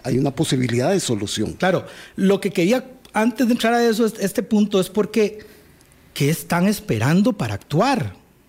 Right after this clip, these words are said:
Speaker 1: Porque hay gente que sí está actuando.
Speaker 2: Claro, no, no, y, y, o sea, toda esa depredación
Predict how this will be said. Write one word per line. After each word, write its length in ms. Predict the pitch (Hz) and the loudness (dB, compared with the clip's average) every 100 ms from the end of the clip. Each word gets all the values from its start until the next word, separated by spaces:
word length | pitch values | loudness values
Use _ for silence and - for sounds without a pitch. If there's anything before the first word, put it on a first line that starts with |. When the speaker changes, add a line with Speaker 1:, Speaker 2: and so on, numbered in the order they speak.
| _ - | _ -6
Speaker 1:
Porque 220 | 151 - | -4 0
hay 60 | 139 | 0
gente 180 | 143 226 | 0 0
que 100 | 175 | 0
sí 80 | |
está 140 | 180 165 | 2 0
actuando. 500 | - 170 240 131 - - - | 0 2 2 0 -8 -16 -4
Speaker 2:
Claro, 480 | 196 320 143 - - | 0 2 0 -4 -8
no, 100 | 160 | -2
no, 160 | 185 269 | 2 2
y, 160 | 135 143 | 2 0
y, 380 | 131 135 135 127 | 0 0 0 0
o 80 | 123 | 0
sea, 260 | 190 131 | 0 0
toda 180 | - 139 | 0 -2
esa 160 | 147 196 | 0 0
depredación 680 | 196 214 208 202 208 226 | 0 0 0 2 2 2